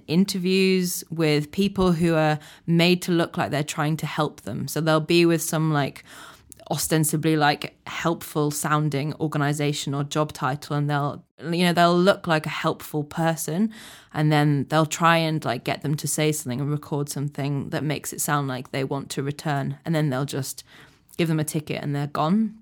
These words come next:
And this is also, like, one of the concerning things in terms of, yeah, it's great that detention centres are shutting down. Those places are worse than prisons. They are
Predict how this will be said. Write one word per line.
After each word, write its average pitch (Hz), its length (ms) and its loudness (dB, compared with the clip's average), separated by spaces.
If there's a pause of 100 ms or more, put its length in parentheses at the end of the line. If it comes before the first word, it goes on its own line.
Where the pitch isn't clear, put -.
(280)
And 180 80 0
this 170 160 0
is 180 140 0
also, 175 340 2
like, 156 320 2 (460)
one 170 280 2
of 160 140 -2
the 165 320 2
concerning 165 400 2
things 156 260 -2
in 156 80 -2
terms 156 320 -2
of, 147 200 -4
yeah, 185 100 6
it's - 140 0
great 180 380 2
that 139 100 -2
detention 160 480 -2
centres 151 360 -2
are 156 60 0
shutting 151 360 -4
down. 135 200 -2
Those 156 180 -2
places 175 440 -2
are 156 40 -4
worse 151 260 -2
than 151 180 -2
prisons. 156 480 -2
They - 140 -4
are 147 200 -4